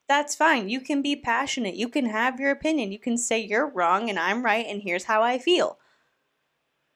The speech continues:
But really, you're not doing much to build your case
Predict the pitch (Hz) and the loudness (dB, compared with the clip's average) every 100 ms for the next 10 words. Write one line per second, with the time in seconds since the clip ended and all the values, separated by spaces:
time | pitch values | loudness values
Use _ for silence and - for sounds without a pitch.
0 | _ _ _ _ _ _ _ 254 233 220 | _ _ _ _ _ _ _ 0 4 4
1 | - _ _ 247 359 320 208 226 240 - | 0 _ _ 0 4 4 2 -2 -4 -10
2 | _ _ - - 240 269 302 294 302 262 | _ _ -20 -4 0 2 2 2 0 0
3 | 240 254 - - 226 202 190 - - 254 | 0 -2 -4 -4 0 -2 -4 -6 2 2
4 | 247 214 202 - 262 196 196 - - | 2 0 -2 0 0 0 -2 -6 -6